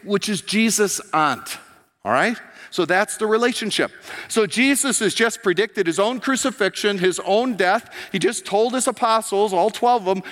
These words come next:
"We're going up to Jerusalem. I'm gonna be crucified by the Gentiles." Next verse, "James and John and Salome come to Jesus."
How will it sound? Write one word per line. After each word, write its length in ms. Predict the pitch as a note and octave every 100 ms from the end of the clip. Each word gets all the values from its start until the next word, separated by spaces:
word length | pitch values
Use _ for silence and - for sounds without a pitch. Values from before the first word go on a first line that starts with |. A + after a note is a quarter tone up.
| -
"We're 180 | E3+ A3+
going 220 | B3 B3
up 100 | A#3+
to 100 | -
Jerusalem. 600 | F#3+ A3+ A3+ - E3 F3 G3
I'm 140 | E3
gonna 160 | A3 A#3
be 100 | A3
crucified 1000 | - - C4+ - A#3 - D3 D3 G#3+ A#3 - - _ _ _ _ _ _
by 220 | B2+ F#3+ B3+
the 100 | B3+
Gentiles." 960 | B3 B3 A#3 D#3 C#3+ D#3 A3 G#3 - - _ _ _ _ _ _ -
Next 400 | D3 G3+ A#3 -
verse, 500 | B3+ C#4+ A#3+ B3+ - - _ _ _ _ -
"James 360 | B2+ C3 D#3 D#3
and 140 | F#3
John 480 | D#3+ D3 C#3+ D3 D3+ - - _
and 140 | A#2+ G#2+
Salome 720 | - C3 B2 G2 F#2+ F2 G#2 _ _ _ _ _ _ _ _ _ -
come 260 | G#2 G2+
to 120 | G2 G#2+
Jesus." 680 | G#2 G#2 F#2+ - - -